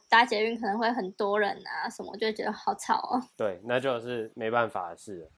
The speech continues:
Speaker 1: 而且在台北开车可能也很不方便吧，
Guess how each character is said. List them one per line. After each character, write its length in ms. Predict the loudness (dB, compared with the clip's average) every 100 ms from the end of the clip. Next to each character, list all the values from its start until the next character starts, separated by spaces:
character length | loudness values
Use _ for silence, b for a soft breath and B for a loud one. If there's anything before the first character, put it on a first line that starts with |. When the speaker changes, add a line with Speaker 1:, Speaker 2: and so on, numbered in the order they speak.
| -2
Speaker 1:
而 80 | 4
且 100 | 6
在 140 | 8
台 160 | 8 8
北 160 | 6
开 180 | 6 6
车 240 | 6 4
可 120 | 2 -2
能 100 | -2
也 160 | -2
很 100 | -2
不 120 | -4
方 200 | -6 -4
便 160 | -6 -10
吧， 160 | -10 -16